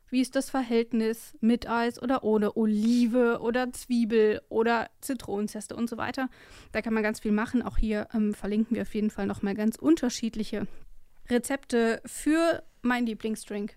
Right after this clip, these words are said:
den Martini. Und wie gesagt, ich wollte ihn dir mit dem alkoholfreien Gin machen und dann, ähm, hätte ich dir halt quasi richtigen Wermut reingetan, weil ich keinen alkoholfreien Wermut gefunden habe.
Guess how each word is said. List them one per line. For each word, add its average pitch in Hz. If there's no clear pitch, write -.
den 196
Martini. 208
Und 233
wie 262
gesagt, 262
ich 240
wollte 247
ihn 240
dir 233
mit 233
dem 226
alkoholfreien 226
Gin 262
machen 294
und 214
dann, 220
ähm, 220
hätte 233
ich 233
dir 214
halt 208
quasi 214
richtigen 214
Wermut 208
reingetan, 202
weil 190
ich 190
keinen 196
alkoholfreien 208
Wermut 208
gefunden 277
habe. 226